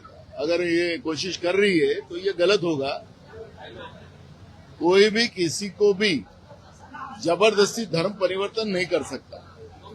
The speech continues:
जबरदस्ती धर्म वर-, परिवर्तन कोई कर रहा हो तो उसके ऊपर कार्रवाई होती है। कोई भी जात, धर्म का आदमी हो, मुस्लिम हो, हिंदू हो,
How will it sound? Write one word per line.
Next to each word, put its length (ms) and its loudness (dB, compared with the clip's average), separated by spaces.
जबरदस्ती 560 2
धर्म 340 2
वर-, 260 -2
परिवर्तन 460 0
कोई 140 4
कर 220 2
रहा 140 6
हो 240 4
तो 140 2
उसके 240 0
ऊपर 240 -2
कार्रवाई 400 2
होती 320 -2
है। 60 -6
कोई 240 4
भी 120 0
जात, 260 4
धर्म 200 4
का 140 0
आदमी 280 -2
हो, 460 -18
मुस्लिम 380 -6
हो, 200 -2
हिंदू 380 2
हो, 380 -2